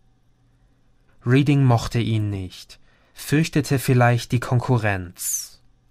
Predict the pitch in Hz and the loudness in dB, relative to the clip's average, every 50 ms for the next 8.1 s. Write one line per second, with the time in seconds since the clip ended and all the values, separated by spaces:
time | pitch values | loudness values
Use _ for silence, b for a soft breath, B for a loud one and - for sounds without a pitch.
0 | _ _ _ _ _ _ _ _ _ _ _ _ _ _ _ _ _ _ _ _ | _ _ _ _ _ _ _ _ _ _ _ _ _ _ _ _ _ _ _ _
1 | _ _ _ _ _ - - 131 135 143 139 120 147 151 135 117 120 123 - 127 | _ _ _ _ _ -4 0 2 2 4 4 4 4 2 2 2 0 0 0 0
2 | 120 107 131 135 151 147 123 107 - - - - 120 113 113 104 120 110 110 117 | 0 2 2 2 4 2 2 0 -2 -4 -2 0 0 0 0 0 0 2 2 0
3 | 110 - 127 120 - - 120 123 120 - 123 120 117 117 113 113 - 120 117 117 | 0 0 -2 -2 -2 0 0 0 0 2 2 2 2 2 0 0 -2 -2 0 0
4 | 117 113 - - 131 120 127 123 120 117 120 120 - - - - - - - - | 0 -2 -2 -4 -2 0 0 0 2 2 2 0 0 -4 -8 -10 -12 -8 -4 -2
5 | 120 110 117 120 131 127 - - 131 123 123 120 123 - - 131 120 127 123 123 | 0 2 2 2 0 0 -2 0 2 2 2 2 0 0 -2 0 2 2 2 2
6 | - 113 117 - - 123 107 110 120 120 - - 131 131 123 - 123 120 117 - | 2 -2 -2 -2 -2 -2 0 0 0 0 0 0 -2 0 0 2 2 2 2 0
7 | - - - 110 98 95 95 - - - 110 - - 113 98 - - - 101 92 | -2 -4 -4 -4 -4 -4 -6 -6 -6 -4 -4 -4 -4 -4 -6 -6 -8 -10 -10 -10
8 | - - | -12 -14